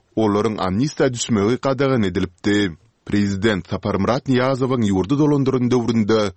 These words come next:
Türkmenistan nese sowdasy we ony ulanmak bilen bagly agyr ýagdaýa düşdi.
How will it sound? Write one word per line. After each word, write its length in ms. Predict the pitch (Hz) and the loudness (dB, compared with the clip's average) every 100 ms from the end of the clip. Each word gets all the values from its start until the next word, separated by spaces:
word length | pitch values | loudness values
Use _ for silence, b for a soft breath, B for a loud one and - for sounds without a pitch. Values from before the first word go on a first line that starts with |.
| _ | _
Türkmenistan 800 | - - 104 98 87 113 117 120 | -10 -6 -2 -2 -2 0 0 0
nese 220 | 98 151 | -2 -2
sowdasy 600 | 147 151 123 120 110 135 123 | 0 0 0 0 -2 0 0
we 220 | 92 110 | 2 0
ony 240 | 76 92 117 | 2 0 0
ulanmak 440 | 120 98 110 139 | 0 0 0 -2
bilen 240 | 143 131 117 | 0 0 2
bagly 340 | 117 110 113 92 | 0 0 -2 -2
agyr 160 | 92 123 139 | -2 0 0
ýagdaýa 480 | 135 127 139 104 | 0 0 0 0
düşdi. 500 | 87 - - 101 101 | -2 -6 -2 0 0